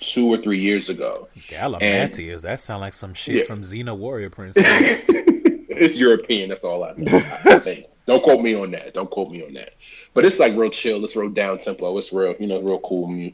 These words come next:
Speaker 1: music. And then, you know, I'm still listening to, um, Chloe and Halle's album that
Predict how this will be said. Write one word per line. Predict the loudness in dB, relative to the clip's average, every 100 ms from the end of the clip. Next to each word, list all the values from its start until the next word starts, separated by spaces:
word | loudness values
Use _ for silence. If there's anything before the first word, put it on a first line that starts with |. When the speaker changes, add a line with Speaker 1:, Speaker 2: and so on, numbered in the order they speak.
| -8
Speaker 1:
music. | -8 -6 -8 -12 _ _ -20 -20 -20 -12 -2
And | -2 2
then, | 2 2 0 0
you | 0
know, | 2
I'm | 0
still | 2 2
listening | 2 2 0 0
to, | 0 0 0 0
um, | 0 0 -2 -10
Chloe | 0 4 6 6
and | 4
Halle's | 4 4 2 -4
album | -2 -2 -2 2
that | 6